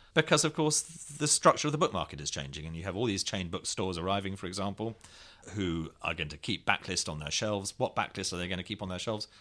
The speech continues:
Paperbacks, of course. The form in which the f-, book's backlist is the paperback form. Faber, with its literary heritage,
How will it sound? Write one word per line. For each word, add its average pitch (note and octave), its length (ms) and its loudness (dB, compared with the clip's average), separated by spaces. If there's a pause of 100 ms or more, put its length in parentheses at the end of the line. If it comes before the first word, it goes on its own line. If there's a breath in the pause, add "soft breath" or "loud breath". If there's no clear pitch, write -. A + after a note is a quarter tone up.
Paperbacks, F2+ 400 2
of C#2 80 -12
course. - 300 -10 (420 soft breath)
The G#2 80 -4
form B2 320 4
in G#2+ 100 4
which G#2 200 0
the - 80 -8
f-, - 60 -16 (200)
book's - 260 2 (400)
backlist - 540 0
is F#2 160 -2
the - 80 -8
paperback D#2 420 -8
form. B1 340 -14 (500 soft breath)
Faber, F#2+ 420 4 (140)
with E2 120 -6
its D2+ 140 -6
literary F2 300 -4
heritage, D2+ 520 -6